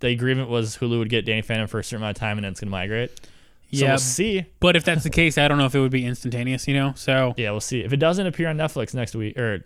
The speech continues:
Speaker 1: I guess, yeah, probably, maybe next week, or for sure the week after, uh, let us know, 'cause you guys have all watched it. Not all you guys have Hulu.
Speaker 2: Yeah.
Speaker 1: Let us know if there are any, uh,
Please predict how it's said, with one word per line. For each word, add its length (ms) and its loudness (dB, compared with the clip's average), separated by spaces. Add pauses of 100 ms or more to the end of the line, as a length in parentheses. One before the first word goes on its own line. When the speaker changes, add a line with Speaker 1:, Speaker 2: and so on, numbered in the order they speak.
(100)
Speaker 1:
I 60 -2
guess, 160 -4
yeah, 120 -2
probably, 260 -6
maybe 140 -4
next 200 -8
week, 300 -6
or 120 -2
for 140 -4
sure 220 2
the 80 2
week 160 0
after, 420 -4 (380)
uh, 180 0
let 140 2
us 140 -4
know, 340 0 (680)
'cause 120 -8
you 80 4
guys 100 4
have 80 0
all 160 2
watched 320 -2
it. 220 -2 (400)
Not 160 -2
all 140 4
you 100 2
guys 240 -2
have 220 -4
Hulu. 340 2 (400)
Speaker 2:
Yeah. 180 4
Speaker 1:
Let 100 2
us 120 -2
know 140 0
if 80 -2
there 140 2
are 20 4
any, 200 2
uh, 240 2